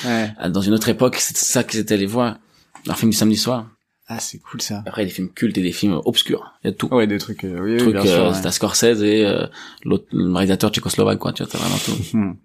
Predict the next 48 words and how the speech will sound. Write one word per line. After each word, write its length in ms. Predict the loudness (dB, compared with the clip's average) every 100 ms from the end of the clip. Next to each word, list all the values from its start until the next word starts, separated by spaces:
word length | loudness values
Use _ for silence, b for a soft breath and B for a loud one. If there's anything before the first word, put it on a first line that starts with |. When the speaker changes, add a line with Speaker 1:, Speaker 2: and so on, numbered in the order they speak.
| _ B B B B B B B B B B 0
Speaker 1:
Ah, 120 | 0
c'est 200 | 2 -2
cool, 180 | -2 -4
ça, 120 | -4
c'est 160 | -6 -6
lourd, 160 | -6
ça, 120 | -4 -2
Speaker 2:
Ça, 60 |
c'est 60 | 0
Speaker 1:
je 60 |
dirais, 120 | 2 2
Speaker 2:
sympa, 140 | 2
Speaker 1:
je 40 | 0
Speaker 2:
tu 40 | 0
Speaker 1:
connais 40 |
Speaker 2:
vois, 120 | 0
Speaker 1:
pas 100 | 0
Speaker 2:
je 0 |
Speaker 1:
du 40 | -2
tout, 40 |
je 60 | -2
Speaker 2:
recommanderais 260 | -2 0 0
Speaker 1:
connaissais 200 | -2 -2
Speaker 2:
ça. 80 | -6
Speaker 1:
pas 100 | -6
du 100 | -8
tout 140 | -10
ça. 200 | -12 -14 -16 _ _ B B B B B B B _ _
Cool. 400 | 2 4 4 0 _ -18
Bon, 240 | -6 -2
bah, 560 | 0 0 0 0 0 -2
moi, 960 | -2 -2 0 0 0 0 2 4 2
c'est 840 | 0 -4 -8 -8 -8 -2 2 4 2
recommandation, 580 | 0 2 2 2 0
bah, 260 | 0 -2 -4 _ -16
pour 100 | -10
ceux 120 | -6 -6
qui 140 | -2
veulent 120 | -4
connaître 360 | 2 2 2 -4
un 40 |
peu 120 | -6 -6
plus 320 | -6 -6 -4
Louis, 260 | 0 -2 -4 B B B B B _ -2
allez 160 | 0
sur 160 | 2 0
son 180 | 2 2
Insta. 460 | 2 0 0 0